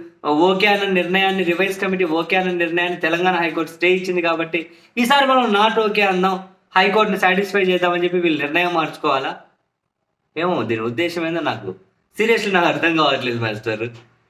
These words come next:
మూడు వారాలంట, ఏందో మరి ఆ ఎన్నికలు అయిపోయిన తర్వాత దీన్ని, ఆ, విచారణ చేద్దామని చెప్పి ఏ ఏప్రిల్ ఇరవై తొమ్మిదికో, ఏ మే ముప్పై ఒకటికో వాయిదా ఎత్తే అయిపోతుంది కదా. ఎందుకు మాస్టర్ ఇదంతా?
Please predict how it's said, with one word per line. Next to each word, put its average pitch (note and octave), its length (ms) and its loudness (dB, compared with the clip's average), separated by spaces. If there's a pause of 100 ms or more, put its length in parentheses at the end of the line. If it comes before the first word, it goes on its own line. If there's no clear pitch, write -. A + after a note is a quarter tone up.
(440)
మూడు G3+ 200 6
వారాలంట, F#3 800 2 (1040)
ఏందో D4 260 4
మరి C4 180 6
ఆ G#3 40 4
ఎన్నికలు B3 400 2
అయిపోయిన A#3 320 0
తర్వాత G#3+ 280 4
దీన్ని, G3 680 0 (180)
ఆ, D#3+ 360 2
విచారణ G#3+ 480 2
చేద్దామని G3+ 460 0
చెప్పి F3 320 -2
ఏ E3+ 60 2
ఏప్రిల్ G3+ 540 2
ఇరవై F#3+ 200 2
తొమ్మిదికో, F#3 680 0 (580)
ఏ F#3+ 160 4
మే G#3 200 4
ముప్పై G3 320 0
ఒకటికో F#3+ 340 0
వాయిదా F#3+ 360 2
ఎత్తే F#3 240 2
అయిపోతుంది D#3 460 0
కదా. B2 280 0
ఎందుకు C#3+ 260 -2
మాస్టర్ C#3+ 420 -2
ఇదంతా? A#2+ 540 -4